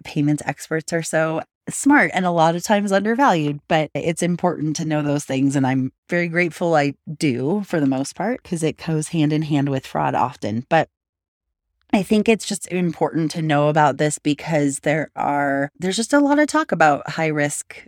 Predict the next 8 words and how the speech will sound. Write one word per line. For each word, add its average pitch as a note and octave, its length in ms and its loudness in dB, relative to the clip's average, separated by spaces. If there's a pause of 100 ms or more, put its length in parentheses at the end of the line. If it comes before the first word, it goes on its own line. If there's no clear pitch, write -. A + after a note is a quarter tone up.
financial F3 500 -2
institutions D#3 680 -4
and B2+ 120 -2
fintechs, F#3+ 600 -2
but - 160 -2 (100)
also G#3 540 2 (1000)
I A#3+ 40 4
didn't C#4 360 8